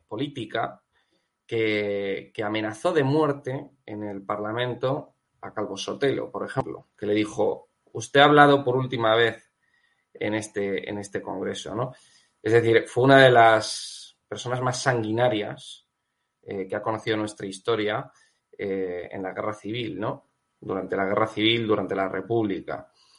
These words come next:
Y le estaban haciendo un homenaje en un colegio en Mérida.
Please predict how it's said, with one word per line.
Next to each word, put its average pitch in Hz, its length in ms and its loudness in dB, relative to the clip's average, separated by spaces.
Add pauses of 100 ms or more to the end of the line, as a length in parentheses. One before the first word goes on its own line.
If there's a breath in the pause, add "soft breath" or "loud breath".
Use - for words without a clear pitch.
(300 soft breath)
Y 120 100 -6
le 123 80 4
estaban 165 240 4
haciendo 185 240 2
un 170 80 6
homenaje 156 380 4
en 151 60 4
un 143 60 2
colegio 139 300 0
en 110 140 0
Mérida. 101 520 -4